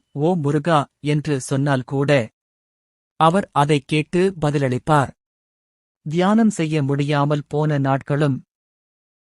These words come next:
வழிபாடு செய்ய மறந்த தருணங்களும், அவை உங்களை அவரிடம் இருந்து தள்ளிவிடாது. அவரது அன்பு ஒரு தாயின் அன்பு போல. குறை காணாது, பரிவு காணும்.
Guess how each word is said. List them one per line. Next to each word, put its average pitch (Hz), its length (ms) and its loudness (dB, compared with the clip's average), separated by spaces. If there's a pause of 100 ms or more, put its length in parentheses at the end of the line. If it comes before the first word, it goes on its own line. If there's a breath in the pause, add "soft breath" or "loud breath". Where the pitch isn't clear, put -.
வழிபாடு 208 680 2
செய்ய 165 420 -2
மறந்த 160 560 0
தருணங்களும், 139 640 0 (880)
அவை 160 360 2
உங்களை 147 520 -2
அவரிடம் 135 480 0
இருந்து 131 540 -2
தள்ளிவிடாது. 135 800 0 (880)
அவரது 156 520 0
அன்பு 185 480 0
ஒரு 143 260 -2
தாயின் 165 440 0
அன்பு 139 360 -2
போல. 127 420 -2 (880)
குறை 208 300 2
காணாது, 147 680 0 (180)
பரிவு 156 340 -2
காணும். 139 480 0